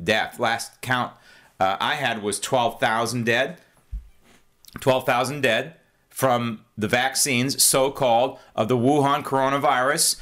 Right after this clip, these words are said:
But we know the vars reporting system is a voluntary system that usually has about a one percent compliance. You do the math. You do the math, Missus Science. Speaking of science, what, have you ever been to the vars reporting system, Missus Science?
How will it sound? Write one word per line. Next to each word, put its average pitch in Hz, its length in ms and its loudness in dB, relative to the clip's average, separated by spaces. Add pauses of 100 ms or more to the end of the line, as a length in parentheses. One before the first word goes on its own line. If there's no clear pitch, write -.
(160)
But 123 80 0
we 127 140 4
know 139 180 4
the 131 80 0
vars 127 380 2
reporting 135 480 -2
system 156 480 0 (340)
is 127 580 2
a 127 80 2
voluntary 143 600 0
system 143 440 0
that 135 240 -2
usually 135 340 2
has 135 180 0
about 135 240 2
a 139 40 2
one 139 300 0
percent 139 480 -2
compliance. 143 680 -2
You 339 280 2
do 330 160 2
the 180 120 2
math. 101 440 -4 (400)
You 349 380 4
do 330 120 2
the 226 140 2
math, 156 420 -2
Missus 160 460 2
Science. 180 840 0 (640)
Speaking 233 420 2
of 180 100 0
science, 240 640 2 (140)
what, 196 220 2
have 214 200 2
you 262 140 0
ever 254 240 2
been 240 460 2
to 233 120 2
the 208 100 4
vars 185 460 4
reporting 220 460 2
system, 277 400 2
Missus 277 300 2
Science? 311 640 2